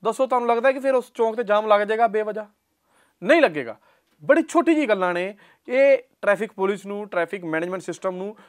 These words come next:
ਔਰ ਜਿਹੜੀ ਇਹ ਟੈਕਨੋਲੋਜੀ ਨੇ ਇਹ ਟ੍ਰੈਫਿਕ ਪੁਲਿਸ ਨਹੀਂ ਲੈਂਦੀ, ਇਹ ਕਾਰਪੋਰੇਸ਼ਨਸ ਲੈਂਦੇ ਨੇ। ਜਿਵੇਂ ਹੈਦਰਾਬਾਦ ਦਾ ਵਿੱਚ ਹੈਦਰਾਬਾਦ ਮਿਊਂਸੀਪਲ ਕਾਰਪੋਰੇਸ਼ਨ ਨੇ ਟੈਕਨੋਲੋਜੀ ਖਰੀਦ ਕੇ ਪੁਲਿਸ ਨੂੰ ਦਿੱਤੀ, ਪ੍ਰੋਜੈਕਟ ਖਰੀਦਿਆ, ਪੁਲਿਸ ਨੂੰ ਦਿੱਤਾ, ਪੁਲਿਸ ਉਹਨੂੰ ਰਨ ਕਰਦੀ ਹੈ। ਇੱਦਾਂ ਹੀ ਜੇ ਜਲੰਧਰ 'ਚ ਲਗਾਉਣਾ ਤਾਂ ਜਲੰਧਰ ਦੇ ਵਿੱਚ ਵੀ ਜਿੱਦਾਂ ਜਲੰਧਰ ਮਿਊਂਸੀਪਲ ਕਾਰਪੋਰੇਸ਼ਨ,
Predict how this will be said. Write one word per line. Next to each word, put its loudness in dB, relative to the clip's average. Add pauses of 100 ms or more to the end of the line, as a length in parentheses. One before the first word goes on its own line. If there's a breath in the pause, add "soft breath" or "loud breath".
(120)
ਔਰ -6
ਜਿਹੜੀ -2
ਇਹ 2
ਟੈਕਨੋਲੋਜੀ -2
ਨੇ -6
ਇਹ -4
ਟ੍ਰੈਫਿਕ -2
ਪੁਲਿਸ -8
ਨਹੀਂ -6
ਲੈਂਦੀ, -4 (280 soft breath)
ਇਹ 0
ਕਾਰਪੋਰੇਸ਼ਨਸ 2
ਲੈਂਦੇ -4
ਨੇ। -8
ਜਿਵੇਂ -6
ਹੈਦਰਾਬਾਦ 0
ਦਾ 0
ਵਿੱਚ -4
ਹੈਦਰਾਬਾਦ -2
ਮਿਊਂਸੀਪਲ -6
ਕਾਰਪੋਰੇਸ਼ਨ -4
ਨੇ -6 (400 soft breath)
ਟੈਕਨੋਲੋਜੀ 0
ਖਰੀਦ -6
ਕੇ 0
ਪੁਲਿਸ -2
ਨੂੰ -4
ਦਿੱਤੀ, -4 (880 soft breath)
ਪ੍ਰੋਜੈਕਟ -2
ਖਰੀਦਿਆ, -4
ਪੁਲਿਸ -6
ਨੂੰ -6
ਦਿੱਤਾ, -4
ਪੁਲਿਸ -6
ਉਹਨੂੰ -2
ਰਨ 4
ਕਰਦੀ -2
ਹੈ। 0
ਇੱਦਾਂ -6
ਹੀ -8
ਜੇ -6
ਜਲੰਧਰ -4
'ਚ -12
ਲਗਾਉਣਾ -2
ਤਾਂ -8
ਜਲੰਧਰ -4
ਦੇ 0
ਵਿੱਚ -2
ਵੀ -10
ਜਿੱਦਾਂ -4
ਜਲੰਧਰ -6
ਮਿਊਂਸੀਪਲ -6
ਕਾਰਪੋਰੇਸ਼ਨ, -6